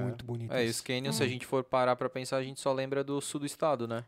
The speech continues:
Speaker 3: Exatamente.
Speaker 1: Exato, exatamente.
Speaker 3: E, e lá é uma rota maravilhosa. Tem um, um, um pessoal lá,
Speaker 1: Teria um... potencial turístico muito forte, muito
Speaker 3: Exato.
Speaker 1: forte.
Speaker 3: Lá tem o pessoal do ar livre, ecoturismo, se eu não me engano, de lá...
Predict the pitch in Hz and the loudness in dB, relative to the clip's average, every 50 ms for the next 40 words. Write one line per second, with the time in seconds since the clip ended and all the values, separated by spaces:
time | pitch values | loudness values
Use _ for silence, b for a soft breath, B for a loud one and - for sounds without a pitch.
0 | - - 339 294 262 254 - 262 285 330 349 320 - - - - _ - 156 147 | -6 -6 -6 -4 -4 -6 -4 -2 -2 0 0 -2 -4 -6 -12 -18 _ -8 -6 -6
1 | 127 131 127 - 151 143 131 120 117 - - 254 254 262 254 - 254 254 254 240 | -4 -4 -4 -4 -2 -4 -4 -4 -6 -6 -4 -4 -4 -4 -4 -6 -4 -4 -2 -2
2 | 247 285 302 269 254 254 254 247 233 262 269 285 330 302 302 320 302 320 302 294 | -2 0 2 2 4 6 6 6 6 6 4 4 2 0 0 -2 -2 0 0 2
3 | 294 330 339 311 233 240 - - 233 226 233 233 233 233 226 220 214 214 208 202 | 2 2 2 0 -2 -4 -6 -6 -6 -6 -6 -6 -6 -6 -6 -6 -6 -6 -6 -8
4 | 208 - - 208 214 - - 226 214 208 208 - 240 240 - - 226 240 262 233 | -8 -10 -10 -12 -12 -12 -12 -10 -8 -8 -4 -2 -2 -2 -2 -2 -2 -2 0 -2
5 | 220 240 262 165 156 156 185 208 180 - 160 151 - - 151 147 - - 147 143 | -2 0 2 4 6 6 6 6 6 4 2 2 2 2 0 0 2 2 2 2
6 | 139 - 147 139 135 131 - - - 139 123 127 131 139 143 143 143 139 - 131 | 2 2 0 2 2 0 -2 -4 -8 -6 -6 -4 -2 2 4 4 4 2 0 -4
7 | 117 - - 127 117 110 - - - - - 247 240 - 254 - - 113 - - | -10 -6 -6 -6 -6 -6 -10 -12 -16 -8 -6 -6 -4 -2 -2 -2 -2 -4 -6 -10
8 | 214 - 220 233 247 254 254 - 285 277 277 262 262 247 - 254 262 - 269 269 | -10 -6 -2 0 0 0 0 0 -2 -2 -2 -2 -2 -2 0 0 0 0 0 0
9 | 262 247 254 247 240 240 240 240 233 233 247 262 247 226 214 247 240 226 226 - | 0 0 2 2 2 0 0 -2 -2 -2 -2 -2 -2 -2 -4 -2 -2 -2 -4 -6
10 | - - - 233 220 240 247 254 226 - - - - - 226 240 262 285 277 254 | -8 -6 -4 -4 -2 -2 -4 -4 -4 -4 -4 -4 -4 -2 -2 0 0 0 0 0
11 | 233 226 220 214 190 208 233 285 311 302 247 214 196 208 202 202 214 240 294 | -2 -2 -4 -2 -2 -2 -2 -2 -4 -4 -6 -6 -6 -6 -6 -6 -6 -8 -8